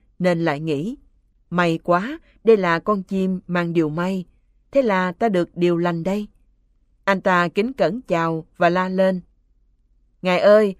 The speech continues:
hót lên đi, hót lên đi." Bồ Tát vốn hiểu biết mọi thứ tiếng, quan sát các sự việc và nghĩ, "Con chó rừng kia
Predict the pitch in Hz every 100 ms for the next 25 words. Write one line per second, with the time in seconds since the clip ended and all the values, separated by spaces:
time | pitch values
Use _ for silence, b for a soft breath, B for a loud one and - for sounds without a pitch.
0 | _ - 254 294 214 208 220 226 233 _
1 | _ 226 285 220 220 220 233 240 _ _
2 | _ _ _ _ _ _ _ _ _ _
3 | _ _ _ 180 160 - 180 269 _ _
4 | 190 190 294 - 165 165 226 302 _ 170
5 | 160 156 185 185 180 190 294 _ _ _
6 | _ _ 190 180 170 226 277 - 277 190
7 | 156 165 160 147 _ - 151 151 147 180
8 | 285 _ _ _ _ _ _ _ _ _
9 | _ 190 185 175 190 185 165 151 175 175
10 | 175